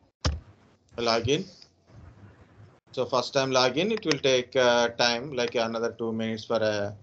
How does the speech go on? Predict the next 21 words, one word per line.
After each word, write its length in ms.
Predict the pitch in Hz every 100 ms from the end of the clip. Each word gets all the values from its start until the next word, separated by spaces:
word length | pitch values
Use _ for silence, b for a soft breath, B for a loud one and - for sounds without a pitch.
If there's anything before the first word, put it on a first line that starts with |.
| - _ _
setting 360 | - 117 123 117
administrator. 760 | 107 107 104 - 90 - - - _ _ - - _ _ -
Unlike 440 | 127 143 165 180 143
regular 440 | 135 127 151 160
Windows 400 | 139 131 139 143
operating 400 | 120 117 123 127
system, 500 | 123 127 - 147 185
guys, 380 | 131 127 185 - _ _ _ _
server 640 | - 139 135 160 180 131 127 _ _ _ _ _
is 300 | - 139 123
used 340 | 127 147 175 185
for 120 | 160
a 140 | 147 180
server 460 | - 127 131 165
purpose 460 | 170 127 - 127 -
only, 340 | 113 104 101 - _ _ _ - _ _ _
not 260 | 135 147 147
like 240 | 143 143
a 140 | 139
playing 420 | 135 127 127 131 131
games, 640 | 123 120 117 113 -